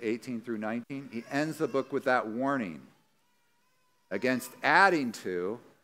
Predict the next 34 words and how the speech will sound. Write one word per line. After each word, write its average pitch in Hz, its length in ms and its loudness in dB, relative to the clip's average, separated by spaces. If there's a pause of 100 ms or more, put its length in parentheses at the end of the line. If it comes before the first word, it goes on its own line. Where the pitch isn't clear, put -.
(400)
that 110 160 0
is, 107 340 -2 (160)
innovation, 120 800 0 (960)
saying, 110 300 0
you 120 100 2
know, 131 140 4
we 139 120 2
need 175 200 0
to 127 80 -6
get - 180 2
past 120 340 2
the 98 80 -8
text. - 500 -10
We 143 100 -4
need 165 180 -2
something 127 320 0
beyond 131 460 2
the 143 60 -2
text - 500 -8 (1300)
to 110 60 -10
stake 110 360 0
our 90 140 0
lives 82 420 -2
on, 69 360 -16 (320)
or 117 120 2
taking 165 520 0
away 156 320 4
from, 71 500 -8 (760)
that 92 160 -4
is, 110 80 -4
suppressing 170 760 2
some 104 220 -6
of 92 160 -8
the, 87 100 -10